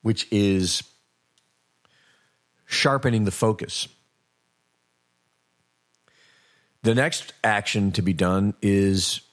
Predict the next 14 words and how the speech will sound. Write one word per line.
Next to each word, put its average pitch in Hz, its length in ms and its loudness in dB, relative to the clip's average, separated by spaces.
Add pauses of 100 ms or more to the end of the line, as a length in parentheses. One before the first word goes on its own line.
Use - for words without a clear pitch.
(120)
a 107 60 4
business 127 420 0
plan, 69 440 -6 (3750)
which 92 260 0
I 92 160 0
will 90 180 0
be 85 360 0
beginning 90 500 0
this 87 200 -2
week. 101 400 -4 (3000)
And 90 140 2
depending 107 520 0
on 98 540 0 (760)
what 101 540 -2